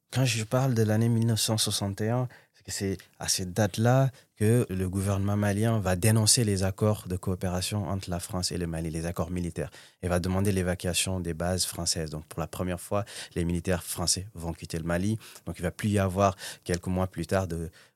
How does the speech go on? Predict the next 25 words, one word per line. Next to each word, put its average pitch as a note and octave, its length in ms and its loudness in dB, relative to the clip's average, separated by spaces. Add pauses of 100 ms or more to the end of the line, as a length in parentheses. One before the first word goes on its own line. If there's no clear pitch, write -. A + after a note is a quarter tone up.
conseillers A2+ 440 6
militaires G2 420 0
français G2 560 -2
au-, F2 280 0
auprès F2+ 260 -4
de F2+ 40 0
l'armée E2 280 -2
malienne. D#2+ 400 -8 (260)
Donc, F2 240 -4
c'est - 180 0
un E2 120 -4
premier F#2+ 320 -4
moment F#2+ 260 -4
de E2+ 140 -4
basculement E2 640 -2 (420)
et G#2+ 60 -2
qui G#2 160 -4
coïncide A#2 500 4
aussi C#3 440 2 (280)
au F#2+ 120 -2
rapprochement A#2 640 2
de G#2 80 0
plus A2 240 -4
en G#2+ 140 0
plus A2+ 260 -4